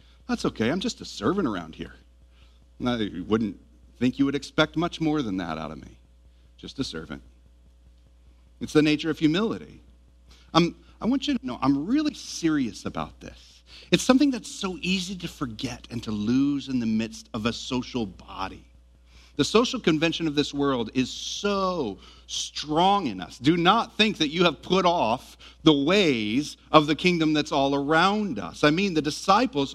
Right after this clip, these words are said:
argued about who is the greatest after Jesus told them he was gonna die and he's the greatest. Don't let yourself quickly think that Jesus in this passage isn't talking to you. He is. He definitely is talking to me.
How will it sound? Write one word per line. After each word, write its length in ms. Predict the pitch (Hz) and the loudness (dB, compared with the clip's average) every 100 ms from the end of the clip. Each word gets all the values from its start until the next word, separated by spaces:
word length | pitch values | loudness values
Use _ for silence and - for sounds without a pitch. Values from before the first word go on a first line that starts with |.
| - | 0
argued 520 | 160 202 254 143 117 127 | 4 6 4 0 -2 2
about 280 | 131 127 | 2 2
who 160 | 196 254 | 2 2
is 100 | 233 | 2
the 100 | 175 | -4
greatest 800 | 127 127 165 285 254 101 - - - - - | -6 0 4 4 4 -2 -12 -20 -20 -20 4
after 460 | 220 262 - 202 185 | 8 8 6 0 -2
Jesus 520 | 135 233 277 160 151 | 4 6 6 2 -2
told 260 | - 190 | 2 2
them 120 | 180 175 | 4 6
he 180 | 226 | 6
was 200 | 269 175 | 6 2
gonna 200 | 156 175 | 0 2
die 460 | 165 208 214 143 165 - - | 6 6 8 6 0 -8 4
and 100 | 156 | 6
he's 300 | 151 269 254 | 8 6 6
the 120 | 185 | 0
greatest. 720 | 156 160 110 - - - - - _ _ _ _ - _ _ _ _ _ - _ _ _ _ - | 2 4 2 -2 -18 -18 -18 -20 _ _ _ _ -20 _ _ _ _ _ -20 _ _ _ _ 4
Don't 200 | 156 185 | 4 4
let 160 | 185 | 2
yourself 400 | 190 - 185 - | 0 4 4 4
quickly 320 | 196 180 180 | 0 2 2
think 280 | 170 185 165 | 4 2 4
that 140 | 147 131 | 0 0
Jesus 420 | 156 175 139 131 | 0 0 -2 0
in 140 | 147 | 0
this 160 | 180 175 | 0 0
passage 500 | 160 139 131 135 - | 4 4 2 -4 0
isn't 440 | 156 151 165 - - | 0 2 0 -6 -6
talking 440 | 139 139 127 104 | -4 -2 -2 -4
to 120 | - | -4
you. 260 | 98 90 80 - - | -4 -6 -10 -18 -20
He 380 | - - 147 160 | -14 -4 0 0
is. 320 | 131 85 - - - | 0 -4 -18 -20 -20
He 200 | - 165 123 - | -8 -6 -6 -6
definitely 640 | 165 147 - 170 156 151 147 | -6 -2 0 0 0 0 -2
is 140 | 135 | -6
talking 400 | - 131 - 101 | -8 -6 -4 -4
to 100 | 92 | -6
me. 180 | 87 | -10